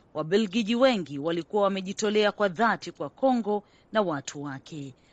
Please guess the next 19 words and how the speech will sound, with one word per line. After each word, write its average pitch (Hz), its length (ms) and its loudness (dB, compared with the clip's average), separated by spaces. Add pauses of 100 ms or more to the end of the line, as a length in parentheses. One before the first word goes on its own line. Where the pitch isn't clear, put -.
(160)
Filipe 233 640 2
aliwasili 196 720 -2
mjini 208 340 -2
Kinshasa 214 680 0
Jumanne 202 480 -2
mchana 196 540 0 (300)
kwa 170 120 -2
ziara 196 440 2
ya 196 80 2
siku - 240 -8
sita 165 500 -6 (320)
inayotajwa 214 720 2
kama 202 220 0
fursa 214 420 2
ya 165 60 2
maridhiano 170 600 2
kati 185 360 -2
ya 139 80 -4
Kongo 196 540 0